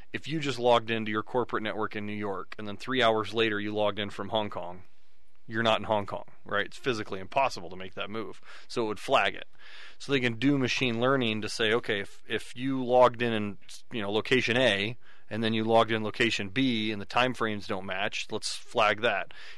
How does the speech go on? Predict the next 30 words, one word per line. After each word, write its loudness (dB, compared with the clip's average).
If -4
you 0
logged 8
in 2
from -2
these 0
two -4
locations 0
and -4
maybe 0
the 2
time 4
frames -2
meet, -4
but 0
it's -4
unlikely, 2
is -4
the -6
viewing 0
habits 2
the -6
same? -2
Are -2
they -2
way 2
different? -2
Because -4
if -6
it's -4